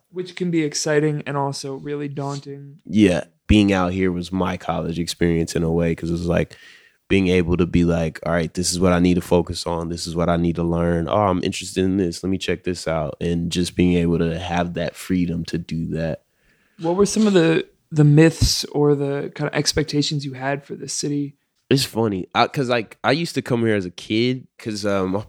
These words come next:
Speaker 2: family lived in South Central. So, like, most of the time I came out here, I went either there, and I think one time we went to Anaheim 'cause we went to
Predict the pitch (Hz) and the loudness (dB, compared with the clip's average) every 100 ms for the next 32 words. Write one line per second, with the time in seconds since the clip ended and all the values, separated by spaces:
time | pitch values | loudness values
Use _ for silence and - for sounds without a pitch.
0 | _ - 113 110 104 98 92 92 90 - | _ -2 2 2 2 0 -2 0 -2 0
1 | 95 87 82 85 87 85 87 101 110 110 | -2 -2 -6 -4 -4 -2 0 2 2 0
2 | 104 101 95 - 101 98 95 90 90 87 | 0 0 -2 -2 -2 -2 -2 -2 -2 -2
3 | 87 90 92 92 90 90 95 98 98 92 | -2 -2 -2 -4 -4 0 2 4 2 0
4 | 92 104 87 107 110 107 95 95 92 87 | -2 -2 0 0 2 0 0 0 -2 -4
5 | - - 87 87 87 85 85 85 85 82 | -6 -8 -8 -6 -6 -8 -8 -8 -8 -12
6 | - - 85 90 87 85 85 82 82 85 | -14 -12 -8 -6 -6 -6 -6 -4 -4 -6